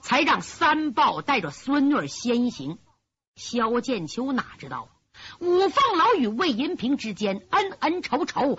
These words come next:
生死苦恋，怎么能容得东方启珠呢？萧剑秋想办好事成了坏事了。为了这件事，五凤楼差点搭上性命。咱们再说白剑秋，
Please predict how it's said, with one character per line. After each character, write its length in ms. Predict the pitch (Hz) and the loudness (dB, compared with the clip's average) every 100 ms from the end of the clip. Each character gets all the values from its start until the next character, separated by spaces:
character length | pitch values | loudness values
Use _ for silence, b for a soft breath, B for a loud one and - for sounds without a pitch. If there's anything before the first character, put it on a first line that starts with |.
| B | B
生 640 | - - 311 277 277 277 | -8 0 2 2 2 0
死 400 | 269 - 165 214 | -2 -8 -10 -8
苦 260 | 233 - - | -10 -12 -4
恋， 200 | 233 190 _ _ _ - _ _ _ _ _ _ | -2 -2 _ _ _ -20 _ _ _ _ _ _
怎 220 | - 311 | 0 4
么 80 | 320 | 4
能 80 | 508 480 | 4 4
容 200 | 339 453 | 4 4
得 240 | 302 285 | 4 2
东 260 | - 480 466 | 2 0 2
方 220 | 403 480 | 2 0
启 240 | - 190 | 0 -2
珠 240 | 185 359 453 | 2 4 4
呢？ 140 | 349 - _ _ _ | 2 -4 _ _ _
萧 320 | - 370 370 | -2 4 4
剑 180 | 370 359 | 4 4
秋 200 | 311 370 | 4 2
想 260 | 320 240 247 | 4 2 4
办 180 | 349 269 | 4 4
好 180 | 220 | 2
事 160 | 247 330 | 4 2
成 160 | - 320 | 2 0
了 80 | |
坏 220 | 302 311 247 | 2 2 4
事 100 | 285 | 2
了。 220 | 247 - _ B B | 0 -4 _ B B
为 120 | - 415 | 0 2
了 120 | 415 | 4
这 200 | 494 311 | 2 4
件 160 | 262 | 2
事， 220 | 247 277 - | 2 0 -2
五 160 | 240 240 | 0 2
凤 200 | 226 294 | 4 4
楼 180 | 208 311 | 2 0
差 280 | - 349 214 | 0 0 0
点 200 | 165 - | -4 0
搭 240 | 381 339 | 2 2
上 160 | - 320 | 2 0
性 160 | 320 214 | 0 -2
命。 140 | 220 _ _ _ _ | -4 _ _ _ _
咱 120 | 240 | 0
们 80 | 285 | 4
再 140 | 302 | 2
说 140 | 233 262 | 2 0
白 160 | 233 | 2
剑 160 | 285 208 | 0 0
秋， 180 | 269 | -2